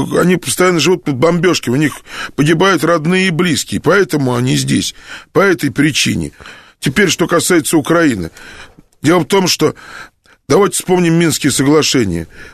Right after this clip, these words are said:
У них есть определённый порядок. Этот порядок всё время нарушает, э, Украина. Украина сняла п-, фина-, экономическую блокаду с, с, с,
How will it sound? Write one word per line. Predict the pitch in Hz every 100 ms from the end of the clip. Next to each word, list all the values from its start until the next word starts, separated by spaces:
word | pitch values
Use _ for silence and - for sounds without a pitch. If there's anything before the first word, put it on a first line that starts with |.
| -
У |
них | 160 143
есть | 196 -
определённый | 165 151 135 165 170 160
порядок. | 127 156 151 113 98
Этот | 175 165
порядок | - 180 185 156
всё | - 165
время | 165 156
нарушает, | 151 - 156 156 - - - - -
э, | 160
Украина. | - 139 170 180 156 104
Украина | - - 202 214 190
сняла | 143 160 196 190
п-, | 151 - - _ _ - - - - - -
фина-, | - 190 196 190
экономическую | 185 - 180 185 196 147 - 156
блокаду | 147 170 160 151 104 95
с, |
с, | - - - - - -
с, | 76 58 - - - 262 101 - - 104 135